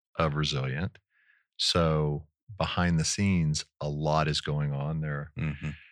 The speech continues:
Speaker 1: There's live streams and there's an app in, and that's already launched and is in the final development stages for the latter parts of it. And yeah, Alex, to your point, like, I am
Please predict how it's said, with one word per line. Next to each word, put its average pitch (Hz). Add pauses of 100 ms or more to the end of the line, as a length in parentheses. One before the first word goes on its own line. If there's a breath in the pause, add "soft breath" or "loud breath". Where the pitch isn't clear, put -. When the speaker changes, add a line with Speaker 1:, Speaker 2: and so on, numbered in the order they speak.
(200 loud breath)
Speaker 1:
There's 80
live 85
streams 80
and 78
there's 78
an 78
app 76
in, 80 (220)
and 85
that's 85
already 95
launched 80
and 76
is -
in 80
the 80
final 85
development 76
stages 78
for 78
the 76
latter 78 (100)
parts 78
of 76
it. 78 (1120 loud breath)
And 85
yeah, 92
Alex, 78
to 85
your 90
point, 64
like, 78 (600 soft breath)
I 107
am 82